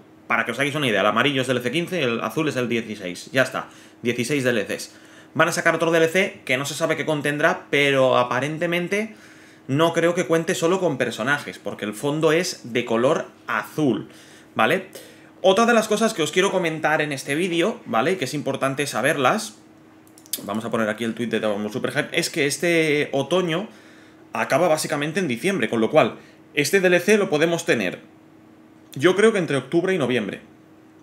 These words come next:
Yo creo firmemente que este D L C lo podemos tener entre octubre y noviembre perfectamente. Van a esperar un poquito a que la gente vea la película en el cine. Hombre, no lo van a sacar ya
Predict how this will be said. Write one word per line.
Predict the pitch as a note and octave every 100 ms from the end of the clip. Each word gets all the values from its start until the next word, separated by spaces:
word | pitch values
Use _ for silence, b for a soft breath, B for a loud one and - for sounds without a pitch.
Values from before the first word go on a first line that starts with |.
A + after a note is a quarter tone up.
| - - - - - - - - - - -
Yo | B2 E3
creo | G3
firmemente | F#3+ E3+ E3 D3+ D#3
que | D3+
este | C#3
D | C3+
L | C3
C |
lo | D#3
podemos | D3 B2 C3+
tener | B2+ C#3+
entre | C#3 G2+
octubre | - B2+ C#3 F3 -
y | C3+ D3 -
noviembre | - A2+ A2 A#2+ C3+ D#3+
perfectamente. | F#3+ B2+ G#2+ - B2+ C#3+ A#2+ A#2+ G2+ - - B B B
Van | B2 D3+
a |
esperar | D3+ D3+ D3
un | C#3+
poquito | C3+ C3+ -
a |
que | B2
la |
gente | G#2 C3 C3
vea | B2+
la | A#2+
película | A#2+ A#2+ A#2+
en | A2+
el | A2
cine. | - D#3+ C#3+ E3
Hombre, | - A#2+
no | G#2+
lo | B2
van | B2+ A#2+
a | A#2
sacar | A#2+ A#2+ A#2+
ya | A#2+ D#3